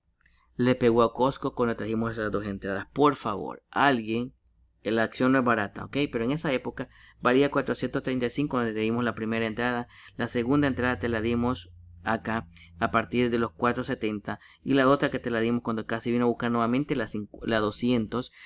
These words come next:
a partir de los cuatrocientos ochenta y cuatro. Todas esas entradas pegaditas a las doscientos fueron muy buenas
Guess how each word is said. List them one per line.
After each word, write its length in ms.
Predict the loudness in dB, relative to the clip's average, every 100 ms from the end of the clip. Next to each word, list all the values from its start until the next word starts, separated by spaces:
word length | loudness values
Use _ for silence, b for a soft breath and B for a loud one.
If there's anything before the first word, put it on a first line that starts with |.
| B B
a 140 | -4 0
partir 460 | 0 2 0 0 _ b b
de 160 | 2 4
los 140 | 4
cuatrocientos 720 | 2 0 -2 -2 -2 0 -2
ochenta 360 | -4 -4 -6 -6
y 60 | -8
cuatro. 420 | -4 -4 -4 -12 -20 _ _ 0
Todas 420 | 4 6 6 6
esas 300 | 2 -2 -6
entradas 300 | -4 -4 -4
pegaditas 500 | -2 0 0 0 0
a 40 |
las 80 | 0
doscientos 520 | -2 -2 -2 -2 -6
fueron 300 | 0 2 2
muy 120 | 0 0
buenas 360 | 0 0 -2